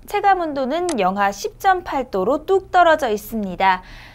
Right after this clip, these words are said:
이번 추위는 내일 낮부터 점차 누그러지겠고요. 모레 평년 기온을 회복하겠습니다. 현재 특보 현황을 살펴보시면 경북 동해안 지방은 강풍주의보가,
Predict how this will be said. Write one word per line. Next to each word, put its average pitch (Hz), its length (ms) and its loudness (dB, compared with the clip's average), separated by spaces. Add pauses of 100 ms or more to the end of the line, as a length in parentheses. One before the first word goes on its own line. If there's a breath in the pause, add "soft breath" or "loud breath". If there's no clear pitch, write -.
(120 loud breath)
이번 381 320 6
추위는 370 460 2
내일 247 240 4
낮부터 359 580 0
점차 269 380 0
누그러지겠고요. 262 1040 0
모레 226 400 2
평년 381 420 -4
기온을 240 420 -2
회복하겠습니다. 240 1000 -6 (960 loud breath)
현재 381 360 4
특보 403 360 2
현황을 349 500 4
살펴보시면 302 920 -2
경북 226 360 -4
동해안 349 500 2
지방은 294 480 0
강풍주의보가, 262 1300 0